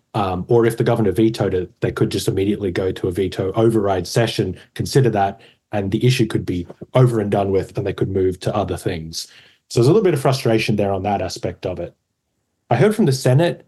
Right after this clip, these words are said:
a lot of frustration with the governor asking for these teacher bonuses, which they have said are too expensive, uh, or these charter school provisions, which just do not have support.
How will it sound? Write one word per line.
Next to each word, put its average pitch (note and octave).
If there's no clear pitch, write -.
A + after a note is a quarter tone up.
a -
lot D3+
of C#3+
frustration G2
with G#2
the G#2+
governor G2
asking G#2
for -
these F#2
teacher -
bonuses, G2+
which G2
they F#2+
have F#2+
said F#2+
are A2
too G2
expensive, B2+
uh, G2+
or A2
these F#2+
charter B2
school G#2
provisions, G2
which -
just -
do A2
not F#2
have G2+
support. -